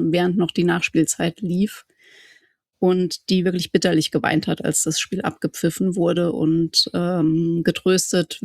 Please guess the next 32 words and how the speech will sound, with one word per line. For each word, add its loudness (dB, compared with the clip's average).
werden 2
musste 2
von 0
der 2
Co-Trainerin 2
Jessica -2
Wissmann, 2
die 2
auf -8
den -2
Platz -2
kam, 0
um -2
sie -4
in 0
den 0
Arm 2
zu 0
nehmen, 2
und -2
von 0
ihrer -2
Trainerin 0
Helen 0
Jack. -2
Ähm, 0
Julie 2
Terlinden 2
ist, -2
ähm, 2
gebürtige 2
Essenerin, 2